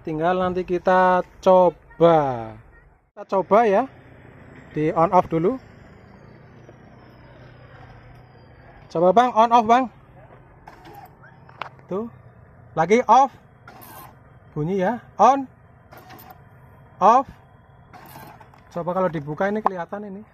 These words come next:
on off-nya. On. Tuh gerak. Off. On.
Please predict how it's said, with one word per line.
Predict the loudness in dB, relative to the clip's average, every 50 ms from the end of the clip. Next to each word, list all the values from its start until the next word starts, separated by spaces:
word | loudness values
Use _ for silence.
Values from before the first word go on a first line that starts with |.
| _ _ -20
on | -20 -18 -16
off-nya. | -18 -18 -16 -16 -16 -16 -18 -20 -20 _ -20 -20 -20 -20 -12 -8 -8 -8 -8 _ _ _ _ _ _ _ _ _ _ _ _ _ _ _ _ _ _ _ _ _ -2
On. | 0 0 0 0 -2 -6 -14 _ _ _ _ _ _ _ _ _ -20 -20 -20 -20 -20 -20 -20 -20 -20 -20 -20 -20 -20 -20 -20 -18
Tuh | -16 -14
gerak. | -10 -6 -4 -2 -2 -4 -4 -6 -2 2
Off. | 2 4 4 2 0 -4 -14 -20 -20 -20 -20 -20 -20 -20 -20 -20 -20 -20 -20 -20 -20 -20 -20 -20 -20 -20 -20 -20 -20 -20 -20 -20 -20 -10 -2
On. | 2 2 4 4 2 0 -6